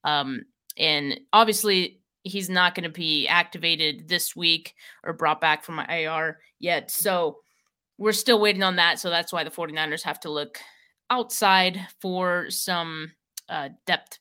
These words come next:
after, uh, Ridgeway, since he's gonna be out for a few weeks. Nick Bosa is dealing with a hamstring injury, although I have a feeling it's more of a closer to a vet day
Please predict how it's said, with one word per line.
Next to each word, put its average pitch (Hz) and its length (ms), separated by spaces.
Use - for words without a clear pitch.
after, 165 540
uh, 143 140
Ridgeway, 170 480
since - 200
he's 143 200
gonna 151 140
be - 260
out - 260
for 131 300
a 92 80
few 139 300
weeks. - 400
Nick 233 260
Bosa 233 560
is 196 200
dealing 220 320
with 202 100
a 196 60
hamstring 240 560
injury, 233 480
although 208 580
I 196 400
have 226 220
a 220 60
feeling 208 540
it's 196 240
more 190 340
of 185 380
a 175 400
closer 202 360
to 196 180
a 190 60
vet 180 320
day 185 420